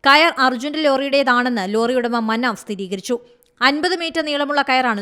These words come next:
ലഭിച്ചിരിക്കുന്നത്. ഈശ്വർ മാൽപ്പയുടെ സംഘമാണ് അർജുൻ ദൗത്യത്തിൽ ഏറെ നിർണായകമായ ലോറി ഭാഗങ്ങൾ കണ്ടെത്തിയത്. വലിച്ചുകയറ്റിയ ലോഹഭാഗങ്ങൾക്കൊപ്പമാണ് കയർ ലഭിച്ചത്. ഇതിനിടയിലാണ് വീണ്ടും തിരച്ചിൽ വൈകുന്നത്. പ്രാദേശിക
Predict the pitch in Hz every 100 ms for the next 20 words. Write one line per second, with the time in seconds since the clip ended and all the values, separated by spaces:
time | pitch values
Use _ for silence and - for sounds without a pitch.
0 | 214 202 202 190 202 196 240 - _ _
1 | 233 240 269 254 247 240 247 247 247 233
2 | 247 233 202 214 226 240 254 247 254 247
3 | 247 220 226 220 226 233 254 240 240 226
4 | 220 233 262 240 240 196 202 190 202 202
5 | 240 - - _ _ 247 269 294 359 320
6 | 302 311 269 262 285 277 277 269 254 247
7 | 254 240 202 220 220 185 180 185 214 240
8 | - _ _ 226 247 247 233 262 240 208
9 | 220 226 233 233 214 214 185 190 196 202
10 | 240 - _ _ - 269 262 294 320